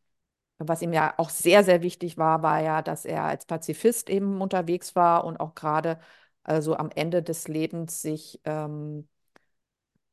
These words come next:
ja, als Pazifist mehr auch in den Vordergrund gestellt hatte, ähm, als das Thema von Atomkrieg, ähm, war. Und er hat ja auch den Friedensnobelpreis bekommen. Also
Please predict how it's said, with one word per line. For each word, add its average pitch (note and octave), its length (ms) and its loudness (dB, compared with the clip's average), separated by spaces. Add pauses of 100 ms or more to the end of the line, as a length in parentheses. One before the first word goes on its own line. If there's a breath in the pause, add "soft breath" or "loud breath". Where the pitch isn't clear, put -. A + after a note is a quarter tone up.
(640)
ja, E3+ 440 4
als - 240 0
Pazifist F#3 920 0
mehr F3 360 4
auch F3 100 -2
in F3+ 100 -2
den E3+ 100 -2
Vordergrund F3 500 0
gestellt E3 480 -2
hatte, D#3+ 580 0
ähm, D#3 340 -4
als D3 280 -4
das D#3 180 -6
Thema D#3+ 260 -2
von - 160 -10
Atomkrieg, E3+ 1000 -4
ähm, D#3+ 300 -6
war. D3+ 220 2
Und E3 100 -4
er D#3 120 0
hat D#3+ 160 0
ja F3 100 2
auch D#3 120 0
den D#3+ 180 -2
Friedensnobelpreis D#3 2000 -4 (140)
bekommen. D#3 680 -4 (380 soft breath)
Also F3 580 6